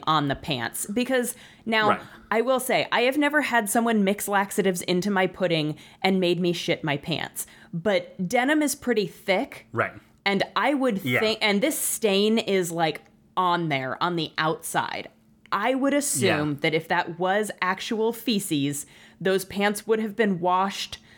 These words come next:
Speaker 2: Right.
Speaker 1: Probably not kept.
Speaker 2: Agreed.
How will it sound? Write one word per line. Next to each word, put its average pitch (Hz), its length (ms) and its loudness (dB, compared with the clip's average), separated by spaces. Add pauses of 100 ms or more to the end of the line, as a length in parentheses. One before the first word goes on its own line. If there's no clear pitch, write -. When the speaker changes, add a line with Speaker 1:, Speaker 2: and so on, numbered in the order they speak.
Speaker 2:
Right. 123 340 0 (360)
Speaker 1:
Probably 262 680 -2
not 185 560 0
kept. - 640 -6 (200)
Speaker 2:
Agreed. 113 420 0